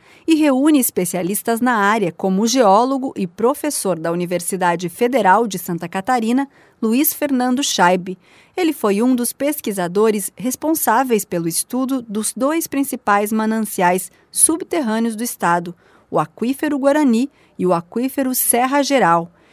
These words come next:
Scheibe alerta para um dos pontos que mais chama atenção no estudo, a qualidade das águas,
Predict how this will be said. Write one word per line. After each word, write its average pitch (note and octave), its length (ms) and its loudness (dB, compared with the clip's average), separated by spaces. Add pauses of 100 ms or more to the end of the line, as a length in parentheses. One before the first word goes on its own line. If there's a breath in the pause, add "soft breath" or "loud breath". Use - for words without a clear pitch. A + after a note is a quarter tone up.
(200 soft breath)
Scheibe F#3 480 2
alerta G#3+ 600 2
para B3+ 240 0
um B3 100 0
dos C4 180 -2
pontos A#3+ 520 -4
que - 100 -4
mais A#3+ 380 0
chama B3 240 0
atenção B3 480 -2
no B3 60 2
estudo, G#3 460 -4 (300 soft breath)
a G3 100 -4
qualidade A#3+ 760 0
das A3+ 280 0
águas, D#3+ 480 -2